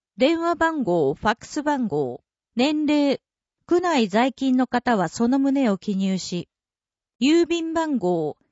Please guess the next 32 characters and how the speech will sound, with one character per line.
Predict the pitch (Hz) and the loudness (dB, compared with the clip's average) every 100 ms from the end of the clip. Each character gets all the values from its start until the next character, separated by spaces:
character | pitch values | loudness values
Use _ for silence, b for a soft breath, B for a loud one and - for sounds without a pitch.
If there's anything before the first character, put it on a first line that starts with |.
| - | -4
一 | 247 226 | -4 -4
三 | - 359 349 | -6 -4 -4
五 | 285 226 | -2 -2
の | 196 | -2
八 | 180 - | -4 -6
三 | - 269 247 | -4 -2 -2
八 | 170 180 - | -4 -10 -10
三、 | - 220 180 - _ _ _ _ | -4 -4 -4 -12 _ _ _ _
区 | - 294 | 0 2
役 | 339 - | 2 0
所 | - 170 - | -4 -2 -2
管 | - 254 247 | -2 0 0
理 | 233 | -2
課、 | - 226 - _ | -4 -6 -6 _
シ | - 294 339 | -4 2 4
ー | 330 | 4
ア | 330 | 2
イ | 320 | 0
ジ | 269 320 | 0 0
ー | 277 | 0
推 | - 247 277 | 0 0 0
進 | - 277 262 | -2 -2 0
係 | 262 254 202 156 135 | 0 -2 -4 -4 -8
へ。 | 117 _ _ _ _ _ _ | -10 _ _ _ _ _ _
な | 269 330 285 | -4 0 0
お、 | 175 - _ - | -2 -6 _ -2
往 | 262 339 | 2 4
復 | - - 349 | 2 -2 -2
は | 320 | 0
が | 302 285 | -2 -4
き | - | -4
は | 175 160 | -4 -4